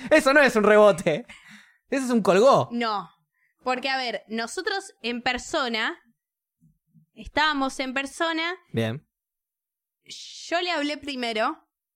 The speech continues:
Speaker 1: En persona.
Speaker 2: En persona. Yo le hablé primero.
Speaker 1: ¿Qué le dijiste? "Hola".
Speaker 2: "Hola, sos re lindo". No, mentira, no le dije eso.
Speaker 1: "Hola, ¿venís siempre por acá?".
Speaker 2: Vení, claro, era un fogón.
Speaker 1: <laughs>
Speaker 2: Era, "Vení
Speaker 1: Ah, era un
Speaker 2: siempre por".
Speaker 1: fogón.
Speaker 2: Era un fogón, era un fogón.
Speaker 1: No, no hay
Speaker 2: El
Speaker 1: nada
Speaker 2: chabón
Speaker 1: más
Speaker 2: tocaba,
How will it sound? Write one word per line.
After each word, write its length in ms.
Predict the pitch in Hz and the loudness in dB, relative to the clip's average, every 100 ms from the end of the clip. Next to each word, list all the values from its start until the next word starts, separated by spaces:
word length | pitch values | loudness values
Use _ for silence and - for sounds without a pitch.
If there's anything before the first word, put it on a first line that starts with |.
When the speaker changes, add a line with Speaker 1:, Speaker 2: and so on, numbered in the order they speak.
| _ _ | _ _
Speaker 1:
En 140 | 160 | -2
persona. 380 | 165 156 151 110 | -2 -2 -4 -4
Speaker 2:
En 160 | 160 247 | -6 -6
persona. 440 | 240 233 196 156 | -6 -6 -10 -10
Yo 220 | 185 - 277 | -12 -8 -6
le 160 | 277 | -4
hablé 220 | 262 254 | -4 -6
primero. 520 | 247 262 277 277 294 349 _ | -6 -6 -4 -4 -6 -8 _
Speaker 1:
¿Qué 100 | 139 | -4
le 60 | 143 | -4
dijiste? 420 | 120 110 - - | -6 -10 -10 -4
"Hola". 400 | 170 165 127 - _ _ _ _ _ _ _ 302 | -2 0 -2 -6 _ _ _ _ _ _ _ -4
Speaker 2:
"Hola, 240 | 339 302 | -2 -4
sos 180 | - 349 | -2 -2
re 160 | 392 | -2
lindo". 300 | 359 339 320 - | -4 -4 -4 -4
No, 120 | 254 262 | -4 -2
mentira, 360 | 269 339 254 | 0 0 0
no 140 | 226 240 | -2 -4
le 100 | 233 | -4
dije 240 | 254 262 | -6 -8
eso. 60 | 208 | 0
Speaker 1:
"Hola, 180 | 190 185 | 4 4
¿venís 240 | 175 208 | 4 0
siempre 260 | - 240 240 | -2 -2 0
por 120 | 196 | -2
acá?". 320 | 156 180 214 - | -2 -2 -4 -6
Speaker 2:
Vení, 400 | 262 311 - 269 | -8 -8 -14 -12
claro, 360 | 247 220 202 - _ | -4 -2 -4 -8 _
era 200 | - 262 | -4 -2
un 80 | 254 | 2
fogón. 480 | 262 262 254 226 - | 4 6 6 4 0
Speaker 1:
<laughs> 220 | - 175 | -2 4
Speaker 2:
Era, 480 | 370 330 339 330 311 | 6 8 8 6 4
"Vení 220 | 262 302 349 | 2 0 2
Speaker 1:
Ah, 180 | 233 240 | 4 6
era 100 | 240 | 6
un 80 | - | 6
Speaker 2:
siempre 20 | |
por". 0 | |
Speaker 1:
fogón. 360 | 180 214 220 151 | 6 4 2 0
Speaker 2:
Era 120 | 311 | -2
un 40 | 320 | 0
fogón, 340 | 285 311 285 | 2 2 2
era 140 | 262 | -2
un 60 | 262 | -2
fogón. 220 | 254 269 247 | 0 0 0
Speaker 1:
No, 140 | 123 | -4
no 40 | 143 | -6
hay 40 | |
Speaker 2:
El 40 | 339 | -2
Speaker 1:
nada 120 | 170 | 2
Speaker 2:
chabón 160 | - 311 | 2 2
Speaker 1:
más 80 | - | 0
Speaker 2:
tocaba, 140 | - | 2